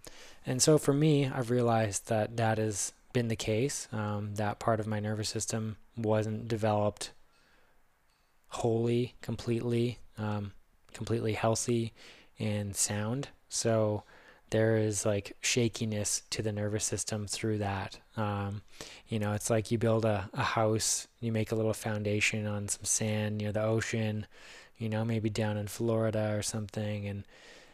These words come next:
yeah, if there's no storms, you know, beautiful. What a great place to be. But, you know, you start getting some hurricanes coming through, tides rising, and some winds,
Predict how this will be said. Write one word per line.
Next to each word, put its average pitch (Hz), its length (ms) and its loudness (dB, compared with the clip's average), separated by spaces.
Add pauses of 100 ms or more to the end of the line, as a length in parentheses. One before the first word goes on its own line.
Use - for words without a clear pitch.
(300)
yeah, 175 220 0
if 220 80 -2
there's 127 220 4
no 135 180 2
storms, 180 960 0 (460)
you 127 220 -2
know, 123 260 0 (680)
beautiful. 110 560 2
What 113 180 2
a 113 180 4
great 117 260 2
place 123 280 0
to 123 100 0
be. 123 420 2
But, 107 380 2
you 123 120 -4
know, 113 180 0
you 117 200 -2
start 113 320 2
getting 113 240 2
some 113 180 -2
hurricanes 117 520 0
coming 113 280 -2
through, 113 640 0
tides 110 400 2
rising, 110 800 0 (640)
and 107 480 -2
some 110 180 -2
winds, 117 680 0